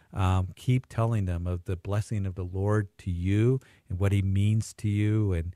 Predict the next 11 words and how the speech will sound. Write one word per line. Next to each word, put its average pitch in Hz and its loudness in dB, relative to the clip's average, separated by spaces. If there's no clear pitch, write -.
and, 87 2
uh, 85 -2
encouraging 104 0
them 101 -2
in 92 -4
every 107 -4
way 95 -4
that 90 -8
you 85 -14
can. 85 -6
So, 92 -4